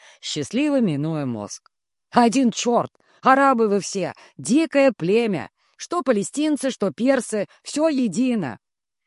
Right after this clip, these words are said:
Сабир наградил германского рыцаря почти сочувствующим взглядом. «Безродный и нищий, оборванец!» продолжал возмущаться Гуга, поражённый нахальством их проводника.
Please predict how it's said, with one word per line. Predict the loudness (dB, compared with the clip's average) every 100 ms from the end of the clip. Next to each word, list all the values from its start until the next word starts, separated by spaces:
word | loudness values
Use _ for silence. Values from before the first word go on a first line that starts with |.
| _ _
Сабир | -16 -12 -10 -6 -6 -4
наградил | -6 -6 -6 -8 -8 -8
германского | -8 -8 -8 -10 -12 -12 -8
рыцаря | -6 -6 -8 -10 -10
почти | -10 -12 -10 -10
сочувствующим | -8 -8 -8 -12 -12 -10 -10 -10 -10
взглядом. | -10 -10 -8 -8 -12 -16 -20 _ _ _ -8
«Безродный | 2 2 4 2 4 4 2 -2 -4 -10 -2
и | 2 4
нищий, | 4 6 6 4 0 -4 -2
оборванец!» | 4 6 6 6 6 6 4 -2 -6 -12 -20 _ _
продолжал | -10 -6 -6 -4 -4
возмущаться | -4 -6 -8 -8 -10 -10 -12 -14
Гуга, | -10 -10 -10 -12 -16 _ _
поражённый | -8 -6 -4 -4 -4 -4
нахальством | -6 -6 -6 -6 -8 -10
их | -10 -14 -10
проводника. | -8 -8 -6 -10 -10 -12